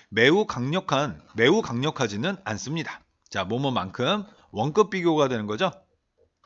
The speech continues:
음, 그래서 직접적인, 어, 개인 간의 교환만큼, 직접적인 개인 간의 교환이라고 하는 거는 나랑 친한 친구로부터의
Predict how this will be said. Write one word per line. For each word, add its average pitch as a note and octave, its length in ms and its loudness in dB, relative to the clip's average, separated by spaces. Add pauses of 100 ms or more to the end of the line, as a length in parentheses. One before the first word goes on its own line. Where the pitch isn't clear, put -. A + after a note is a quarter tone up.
(3000)
음, E2 160 -12 (380)
그래서 E3+ 440 0 (360)
직접적인, C#3+ 800 0 (380)
어, F#2 320 -8 (240)
개인 F#3+ 440 4
간의 E3+ 420 2
교환만큼, B2 920 0 (160)
직접적인 G3+ 760 2
개인 D3+ 380 0
간의 D#3+ 360 0
교환이라고 B2 640 2
하는 G#2 160 -4
거는 D#3 320 -2 (1000)
나랑 C3+ 400 4
친한 G#3 440 0 (200)
친구로부터의 F#3 920 2